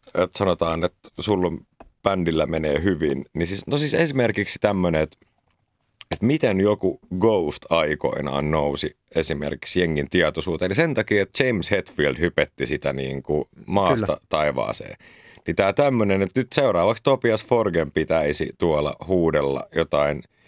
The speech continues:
Speaker 1: nuorta bändiä, että me saatais tää niinku machina pysymässä
Speaker 2: Eiköhän se
Speaker 1: päällä.
Speaker 2: varmaan, mä luulen, että se tekeekin sen jossain vaiheessa, mutta siis tota, joo, kyllä, ole-,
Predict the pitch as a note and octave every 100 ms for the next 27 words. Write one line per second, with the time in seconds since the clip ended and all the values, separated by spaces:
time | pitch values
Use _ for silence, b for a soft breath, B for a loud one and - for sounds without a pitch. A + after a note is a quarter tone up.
0 | b b - F#2 D#2+ - - D2+ D2 C2
1 | A#1+ B1 - _ - D#2+ - - D#2 D#2
2 | D#2+ - C#2 C#2 D2+ F2+ D#2 _ - E2
3 | F2+ D#2+ G2 F#2 C2+ B1 C2+ C#2+ C#2+ C2
4 | - - D3+ D#3+ F#3+ G3+ F#3+ G3+ G3 F#3+
5 | - E3 G3 A3+ D#3 E3 F#3+ - A2 G2+
6 | G2+ G2+ G#2 G#2+ - G2+ F#2+ G2 G2 A2
7 | A2 G#2+ A2 A2 A2 A#2 - A#2+ C3 B2
8 | C3+ - _ _ _ - F#3+ C#3 - _
9 | - E3 C3 - C3+ D#3+